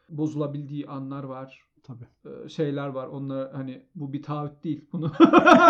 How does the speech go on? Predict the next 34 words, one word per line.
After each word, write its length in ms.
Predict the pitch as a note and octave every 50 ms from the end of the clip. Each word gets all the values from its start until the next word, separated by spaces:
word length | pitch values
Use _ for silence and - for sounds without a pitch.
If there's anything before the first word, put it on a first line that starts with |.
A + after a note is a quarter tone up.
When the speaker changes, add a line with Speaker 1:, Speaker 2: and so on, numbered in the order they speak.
| E4+ -
Speaker 1:
bunu 280 | C4+ C#4 C#4 C4 B3 A3+
belirtmek 400 | A3+ A3+ A#3 G#3+ A3 C4+ F#3+ F#3
istiyorum 240 | G3+ F#3 E3+ C#3 D#3 E3+
ama 180 | F#3+ F3+ - - _ _ _ _ _ _ _
hani 240 | D#3+ D#3+ D3+ D3+ C#3+ - - - _ -
ileride 420 | E3+ D#3+ E3 D#3 D3+ D3 D#3+ D3+
çünkü 260 | - D#3+ D3+ D#3 D3
bir 40 | D3
şey 220 | D#3 - G3 G#3+ C#4
olur. 220 | D4+ C#4+ G#3+ D#3 - - -
Ses 280 | - - F3 D#3+ E3 -
kaydımı 360 | F3 D#3+ D#3+ D3+ D#3 D#3 D3+
tak 240 | D#3 E3 D#3+ - -
diye 100 | E3 D3+
koyarlar 380 | - - D#3 E3+ A3+ E4 E4 D#4+
Speaker 2:
Bunlar 80 | - A#3
Speaker 1:
önüme. 180 | F#3+ D#3+ D3 C#3
Speaker 2:
kaya 220 | C#3+ C#3 C3+ C3+
yani. 300 | B2+ C3 C3 B2+ B2 B2 A#2+ C3+ -
Speaker 1:
Belli 260 | C4 A#3 G3+ G#3 A#3+ B3
olmaz 340 | A#3+ A3+ - E3 F#3 G3
Speaker 2:
Onur 40 | G#3 G#3+ G#3+
Speaker 1:
bu 40 | G3+
Speaker 2:
Bey, 80 | A3
Speaker 1:
işler. 80 | A3 G#3+
Speaker 2:
Onur 260 | G#3+ G#3+ A3 A#3 A#3+
Speaker 1:
Tabii, 100 | A#3 A#3+
Speaker 2:
Bey, 120 | A3+ G#3+
siz 80 | F3+ F#3+
Speaker 1:
Onur 120 | A3 F#3 A3
Speaker 2:
böyle 240 | A3+ A#3+ B3+ A#3 A#3
Speaker 1:
Bey, 80 | A#3
siz 160 | A#3 A3+ B3
böyle 80 | -